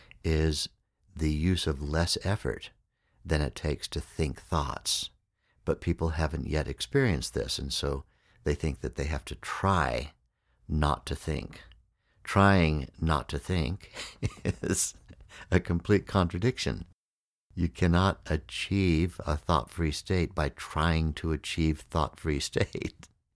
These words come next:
In our technique, we make use of a particular type of mental vehicle. We refer to these collectively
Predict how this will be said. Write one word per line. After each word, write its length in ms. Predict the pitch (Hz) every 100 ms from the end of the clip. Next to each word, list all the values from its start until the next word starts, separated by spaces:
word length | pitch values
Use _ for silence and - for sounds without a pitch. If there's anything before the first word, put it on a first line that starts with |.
| _
In 120 | - 90
our 140 | 92
technique, 600 | - 101 - 78 85 -
we 80 | 87
make 300 | 82 82 -
use 300 | 92 107 -
of 280 | 73 78 78
a 120 | 71
particular 540 | - - 92 - 82
type 520 | 76 - 82 82 - - _ _ _ _
of 440 | - 76 76 73 -
mental 340 | 80 80 78 71
vehicle. 680 | 76 73 71 - - 71 - _ _ _ -
We 140 | 87
refer 380 | 85 82 - 98
to 120 | 101
these 320 | 82 78 76
collectively 880 | - 80 76 - 87 76 76 73 80